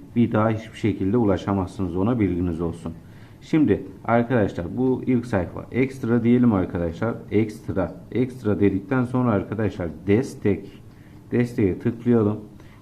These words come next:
Destekten sonra veri bağla diyor arkadaşlar. Çok dikkatli sonuna kadar atlamadan izleyelim. Konami I D bağla yazıyor arkadaşlar. İkinci seçenek. Bunu demeniz gerekiyor. Konami I D bağla.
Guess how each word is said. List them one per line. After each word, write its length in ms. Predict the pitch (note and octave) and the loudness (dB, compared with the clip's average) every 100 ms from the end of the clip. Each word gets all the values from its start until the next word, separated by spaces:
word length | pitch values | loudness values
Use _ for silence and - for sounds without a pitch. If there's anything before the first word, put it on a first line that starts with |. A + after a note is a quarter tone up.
| - | -2
Destekten 560 | F#2+ F#2+ - G2+ B2 B2+ | 0 0 0 0 0 -2
sonra 380 | B2 G2+ A#2+ G2 | 0 0 2 4
veri 260 | F#2+ A2 | 4 4
bağla 340 | G2 F2+ G2+ G2+ | 2 4 2 4
diyor 180 | F#2+ | 2
arkadaşlar. 560 | E2 D#2+ E2+ E2 - F2 - | 2 -2 -6 -8 -8 -14 -6
Çok 320 | E3 D#3+ - | -4 -4 0
dikkatli 440 | C#3 - A2 - | 0 2 0 0
sonuna 360 | C3 A#2 A2+ B2 | -2 0 0 0
kadar 260 | A#2+ A2+ A#2 | 0 0 2
atlamadan 640 | G#2 A2 B2 G#2 A#2 A#2+ | 2 2 2 4 2 2
izleyelim. 540 | G2 F2 G2 G2+ E2 - - - - - - - | -2 0 4 4 4 -4 -14 -20 -20 -20 -20 -4
Konami 460 | G#2+ A2 C3+ C#3+ | 2 4 6 4
I 340 | - G#2+ G#2 A#2 | 4 4 4 4
D 140 | G#2 | 4
bağla 300 | G2+ G2 A2+ | 6 6 6
yazıyor 340 | A#2 F#2 F#2 | 4 4 2
arkadaşlar. 460 | F2+ F2 F#2 - F2 | 0 0 -4 -2 -4
İkinci 640 | E2+ F2 - G2 G2+ F#2+ A#2 | -4 -6 -2 0 0 -2 -4
seçenek. 600 | - F#2+ - F#2 E2+ - F#2+ | 0 0 0 -2 -2 -4 0
Bunu 200 | G2 F#2+ | 2 4
demeniz 440 | F#2+ E2+ E2 D#2+ | 2 2 -2 -4
gerekiyor. 480 | E2 E2 D#2+ E2 D2+ - | -4 -4 -4 -6 -8 -6
Konami 380 | F#2+ G2 G#2 | -2 0 0
I 340 | F#2+ F2 F2 E2+ | 0 -2 -2 -2
D 120 | G2 | -2
bağla. 320 | F2 E2 E2 | -2 -4 -6